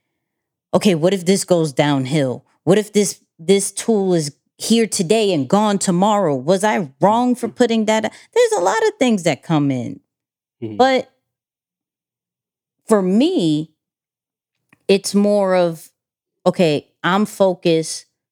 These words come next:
Speaker 1: on just doing the reps. I'm more focused on, on that. So th-,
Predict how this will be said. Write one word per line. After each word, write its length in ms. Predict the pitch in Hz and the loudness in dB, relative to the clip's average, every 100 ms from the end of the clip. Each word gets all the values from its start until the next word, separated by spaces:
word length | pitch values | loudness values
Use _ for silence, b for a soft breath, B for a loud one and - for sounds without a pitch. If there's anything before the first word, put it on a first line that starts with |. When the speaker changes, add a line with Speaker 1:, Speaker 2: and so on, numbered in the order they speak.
| _ - | _ -2
Speaker 1:
on 680 | 165 160 151 147 147 135 139 _ _ _ _ _ 143 | 0 2 2 0 0 -2 -6 _ _ _ _ _ -2
just 520 | 170 190 170 - - _ _ _ _ _ _ _ _ _ - | 0 0 -2 -8 -12 _ _ _ _ _ _ _ _ _ 0
doing 300 | 202 185 160 | 2 2 0
the 100 | 143 | -2
reps. 560 | 127 - - - - _ _ _ _ _ _ _ _ | -4 -6 -10 -8 -8 _ _ _ _ _ _ _ _
I'm 140 | - 139 | -2 0
more 260 | 156 190 | 2 2
focused 540 | 185 180 160 160 143 - | 0 0 0 0 -2 -2
on, 260 | 143 139 - - | -2 -2 -6 -6
on 220 | 135 127 | -2 -2
that. 400 | 123 143 113 - | 0 -2 -4 -8
So 420 | - 151 143 139 _ _ _ _ _ _ _ _ _ _ _ | -2 0 0 -6 _ _ _ _ _ _ _ _ _ _ _
th-, 100 | 147 | -18